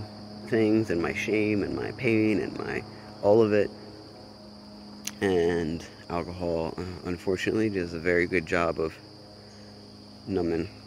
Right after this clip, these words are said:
crap out pretty quickly, then making things worse. <laughs> And then you got that more, but at the same time, I'm being creative, and I'm just, I feel like what I've done is really flip the ratio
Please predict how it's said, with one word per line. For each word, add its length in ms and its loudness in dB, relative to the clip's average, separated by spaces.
crap 220 -2
out 200 -2
pretty 160 -4
quickly, 480 -2
then 220 -4
making 300 -6
things 220 -6
worse. 320 -4
<laughs> 100 -4
And 140 0
then 140 4
you 80 2
got 180 4
that 120 0
more, 640 6
but 100 2
at 60 -6
the 80 -4
same 240 2
time, 560 4
I'm 100 0
being 140 2
creative, 600 4
and 420 -2
I'm 100 4
just, 340 2
I 80 -2
feel 220 2
like 200 4
what 120 4
I've 180 -4
done 260 -2
is 160 -6
really 220 -2
flip 260 -4
the 100 0
ratio 640 -2